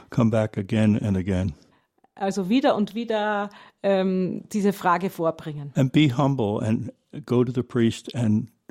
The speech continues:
Speaker 1: tell him you are a prayerful person.
Speaker 2: Demütig sein, zum Pfarrer gehen und sagen, dass, ähm, Sie ein Mensch des Gebets sind.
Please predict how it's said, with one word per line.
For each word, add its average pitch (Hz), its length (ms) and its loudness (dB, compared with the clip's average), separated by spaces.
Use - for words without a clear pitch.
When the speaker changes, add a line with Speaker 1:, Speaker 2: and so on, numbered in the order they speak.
Speaker 1:
tell 123 300 0
him 120 340 0
you 113 380 0
are 101 160 0
a 101 40 0
prayerful 110 460 -4
person. 123 500 -2
Speaker 2:
Demütig 277 520 0
sein, 277 320 -2
zum 220 240 0
Pfarrer 220 320 0
gehen 247 260 -2
und 202 220 -6
sagen, 247 760 -2
dass, 202 380 -6
ähm, 185 480 -2
Sie - 420 0
ein 196 160 4
Mensch 190 220 2
des - 160 -2
Gebets 190 480 0
sind. 269 360 0